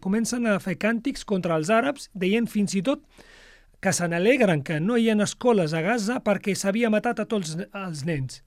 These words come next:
Això no és incitació a, a, a l'odi? Això no és incitació <laughs> a l'assassinat, a,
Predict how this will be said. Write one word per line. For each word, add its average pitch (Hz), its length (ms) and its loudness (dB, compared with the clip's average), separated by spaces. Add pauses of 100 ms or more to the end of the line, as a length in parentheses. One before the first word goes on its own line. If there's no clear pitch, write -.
(120)
Això 196 180 -4
no 285 120 0
és 254 80 -2
incitació 185 640 -2
a, 170 180 -8 (180)
a, 156 280 -12 (420)
a 165 80 -6
l'odi? 160 320 -2 (160)
Això - 160 -6
no 254 80 -2
és 214 80 -6
incitació 196 580 -4 (420)
<laughs> - 460 -10
a 185 60 4
l'assassinat, 175 720 2
a, 180 80 -2